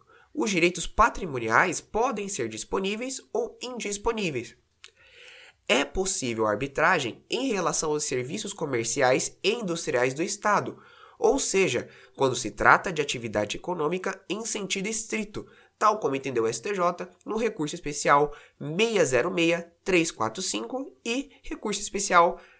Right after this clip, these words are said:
seis um dois quatro três nove do Rio Grande do Sul. É possível ainda a arbitragem nos atos negociais,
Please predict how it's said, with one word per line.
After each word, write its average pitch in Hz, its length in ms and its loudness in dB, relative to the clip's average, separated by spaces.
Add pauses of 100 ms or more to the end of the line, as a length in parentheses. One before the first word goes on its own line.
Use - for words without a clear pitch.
seis 190 440 6
um 160 200 -4
dois 175 360 2
quatro 170 400 4
três 185 260 -2
nove 127 340 4 (220)
do 147 140 -2
Rio 156 180 -2
Grande 117 300 -2
do 135 140 -2
Sul. - 440 0 (420)
É 220 140 4
possível 190 720 2
ainda 110 540 2 (280)
a 113 160 0
arbitragem 123 720 6
nos 127 300 -2
atos 147 320 2
negociais, 151 1160 -2